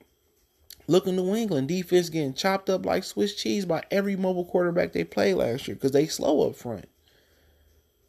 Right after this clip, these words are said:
You gotta get some of them athletes, man. The N F L evolved, and I, and I fear that Bill Belichick is not going to evolve with the N F L. And it happened to Bill Walsh. It's gonna happen to, to Matt Patricia. That's why he gonna be sitting on the sideline.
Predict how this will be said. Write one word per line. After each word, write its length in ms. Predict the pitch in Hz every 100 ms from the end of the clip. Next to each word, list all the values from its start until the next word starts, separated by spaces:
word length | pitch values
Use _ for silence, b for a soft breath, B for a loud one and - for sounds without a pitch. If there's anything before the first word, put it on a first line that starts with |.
| _ _ _ _ _ _ _
You 120 | 160 208
gotta 220 | 175 151
get 220 | 147 160
some 220 | - 160
of 60 | 165
them 140 | 175
athletes, 640 | - 120 233 - 147 110
man. 240 | 135 147 143
The 80 | 139
N 160 | 202
F 180 | 196 -
L 180 | 202 175
evolved, 520 | 131 151 175 143 117
and 120 | 123
I, 140 | 131 113
and 100 | 127
I 120 | 147
fear 440 | - - 175 143 B B B -
that 180 | 120 123
Bill 180 | 165
Belichick 520 | 147 175 190 165 135 131
is 100 | 135
not 260 | 143 147
going 220 | 139 143 139
to 180 | 127
evolve 500 | 123 131 151 139 131
with 140 | 147 160
the 140 | -
N 100 | 123
F 200 | 113 113
L. 120 | 123
And 80 | 160
it 20 | 208
happened 300 | 190 190 180
to 80 |
Bill 260 | 165 175 170
Walsh. 320 | - - 180 - B B
It's 100 | 214
gonna 140 | 208 202
happen 440 | 208 208 202 190
to, 80 | 180
to 100 | 190
Matt 260 | 202 202
Patricia. 340 | - 196 226 180
That's 240 | 165 196
why 140 | 175 208
he 60 |
gonna 200 | 190 185
be 100 | 180
sitting 300 | - 196 190
on 120 | 196
the 100 | 196
sideline. 640 | 196 - 247 185 131 -